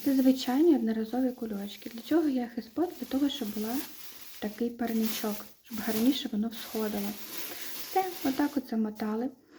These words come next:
І поставили в темне, тепле місце для того, щоб скоріше з'явилися наші всходи. Як тільки з-, з'являться семідолічки, ви побачите зелені листочки, відразу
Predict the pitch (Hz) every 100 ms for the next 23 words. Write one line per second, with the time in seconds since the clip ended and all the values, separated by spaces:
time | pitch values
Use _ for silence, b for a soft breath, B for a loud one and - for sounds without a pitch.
0 | B B 480 440 320 - 269 285 277 277
1 | - - 240 294 294 302 226 226 254 220
2 | 208 208 202 - 311 269 220 - 294 311
3 | 311 - - 208 233 262 240 208 196 220
4 | 240 - 208 202 220 - 208 - - -
5 | 208 208 208 - B B B 240 233 370
6 | 392 302 269 240 - 214 226 247 262 262
7 | 226 214 233 220 202 202 202 208 - 226
8 | 220 220 240 262 - 220 - 214 220 214
9 | 214 - 202 - - 226 - 226 208